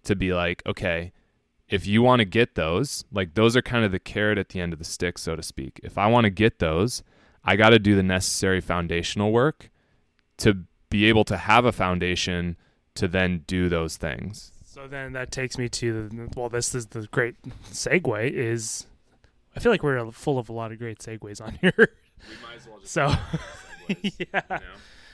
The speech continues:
Speaker 2: Just
Speaker 1: And not
Speaker 2: say
Speaker 1: drive 'em off a cliff.
Speaker 2: Yeah, oh, that, that was, was that you who brought that up that last time?
Speaker 1: Yeah, that's,
Speaker 2: That's right.
Speaker 1: I think it's a true story.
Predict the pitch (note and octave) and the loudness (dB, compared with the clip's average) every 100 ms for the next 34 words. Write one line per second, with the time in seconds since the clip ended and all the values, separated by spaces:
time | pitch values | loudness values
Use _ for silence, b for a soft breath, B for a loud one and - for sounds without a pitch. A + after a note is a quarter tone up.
0 | B B E3+ - F3 D#3+ - G#2 G2 - | B B -8 -4 -4 -4 -6 -10 -16 -18
1 | _ F#2+ E2+ _ _ - F#3+ D3 F3+ C#3+ | _ -20 -20 _ _ -4 -2 -2 -4 -6
2 | C3 - - B2+ - _ _ B B C3+ | -10 -14 -14 -12 -14 _ _ B B -8
3 | E3+ F#3 D3 C#3+ - B B B - C#3 | -4 -4 -6 -12 -20 B B B -10 -2
4 | A3+ F3 F#3+ A3 A3 - F#3+ G3 F3+ _ | 0 0 -2 -4 -8 -12 -10 -10 -12 _
5 | _ - E3 D#3+ F3+ F3 - F3+ F3+ E3+ | _ -4 -4 -2 -4 -4 -8 -8 -6 -6
6 | E3 E3+ D#3+ - F#3 E3 C#3+ F2+ - C3 | -6 -6 -10 -10 -12 -10 -12 -16 -10 -8
7 | - D#3 B2+ G#2+ G#2 - G#2 - G#2 - | -4 -4 -6 -10 -20 -20 -6 -6 -6 -18
8 | G2+ A2 | -20 -20